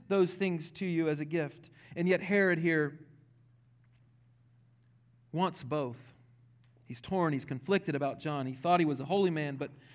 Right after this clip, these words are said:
knew his wife hated him, so he was in some ways trying to protect John from his wife. And he would listen and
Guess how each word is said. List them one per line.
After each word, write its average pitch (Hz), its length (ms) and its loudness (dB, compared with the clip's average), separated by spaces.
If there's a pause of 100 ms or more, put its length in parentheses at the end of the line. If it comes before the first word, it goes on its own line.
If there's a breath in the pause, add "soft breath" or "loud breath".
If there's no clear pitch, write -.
(220 soft breath)
knew 175 220 4
his 147 160 2
wife 143 260 2
hated 165 320 0
him, 135 140 -2
so 143 160 -8
he 147 100 -2
was 147 180 -4
in 143 120 -8
some 165 240 -6
ways 143 260 -4
trying 147 220 -12
to 131 40 -8
protect - 520 -10
John 123 360 -10 (1080 soft breath)
from 135 120 -8
his 127 120 -8
wife. 123 480 -8 (460)
And 127 80 -16
he 127 40 -10
would 127 120 -10
listen 147 420 -2
and - 140 -16